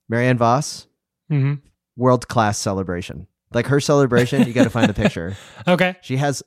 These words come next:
Speaker 1: she has the one hand straight up to twelve o'clock.
Speaker 2: Yep.
Speaker 1: Elbow kinda dropped to the right, like a little Francisco Mancebo going up the mountain, and the other hand kinda down at six.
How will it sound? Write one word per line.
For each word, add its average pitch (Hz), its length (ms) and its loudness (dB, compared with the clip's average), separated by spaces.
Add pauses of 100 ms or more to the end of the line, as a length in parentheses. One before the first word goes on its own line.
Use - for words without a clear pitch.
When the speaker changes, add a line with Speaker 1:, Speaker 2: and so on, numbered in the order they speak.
Speaker 1:
she - 160 0
has 117 140 4
the 113 120 2
one 113 260 0
hand 131 520 -4 (340)
straight 120 380 -2
up 120 200 -2
to 131 80 -4
twelve 113 280 -2
o'clock. 113 480 -4 (220)
Speaker 2:
Yep. 196 320 0 (640)
Speaker 1:
Elbow 131 320 0
kinda 147 300 -6
dropped 120 520 -8 (200)
to 127 120 -12
the 110 100 -8
right, 113 320 -8
like 110 140 -10
a 110 60 -6
little 110 300 -4 (420)
Francisco 120 500 -4
Mancebo 117 580 -4 (160)
going 117 180 -4
up 110 80 -6
the 120 60 -12
mountain, 120 360 -6 (460)
and 117 160 -8
the 113 120 -8
other 120 320 0
hand 110 460 -4 (140)
kinda 110 220 -6
down 101 260 -6
at 87 140 -14
six. - 600 -14